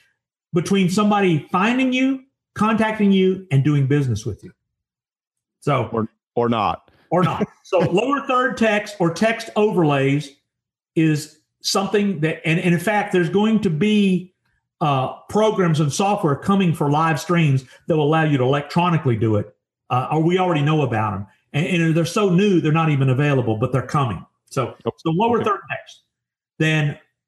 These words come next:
Speaker 1: element number four, music, theme songs, musical transitions. And, but you gotta have royalty-free music. You gotta have music you have a license to. In fact, you can't use, "Oh, I love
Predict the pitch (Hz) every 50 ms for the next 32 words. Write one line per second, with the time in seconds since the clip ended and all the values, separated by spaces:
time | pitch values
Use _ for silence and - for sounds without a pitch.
0 | _ _ _ _ _ _ _ _ _ _ _ _ _ _ _ _ _ _ 185 196
1 | 226 240 240 226 233 226 - 185 185 196 190 180 180 160 - - - 220 220 233
2 | 233 233 233 233 233 - - _ _ _ _ _ _ _ _ _ _ _ _ _
3 | 139 156 165 160 147 117 117 - - - - _ _ _ _ _ _ _ _ _
4 | _ _ _ _ _ _ _ - 185 185 180 160 135 123 151 113 101 92 101 -
5 | - - - _ _ _ _ _ _ _ _ _ _ _ - 143 170 175 165 165
6 | 160 156 135 - 170 160 156 131 143 151 143 131 - - - - - _ _ _
7 | _ _ _ _ _ _ _ _ _ _ _ _ _ - 147 143 143 143 139 143
8 | 143 - 131 156 156 180 175 170 160 160 151 131 135 156 170 180 165 185 175 185
9 | 208 202 185 160 135 113 107 104 135 120 147 147 147 143 139 151 165 170 160 170
10 | 170 156 151 147 143 147 165 160 160 127 - - 123 104 95 95 95 - 143 139
11 | 135 - - - - - - 156 156 - - 214 214 208 202 208 175 175 196 190
12 | 170 160 196 220 233 214 190 190 202 196 185 196 208 208 208 196 165 - -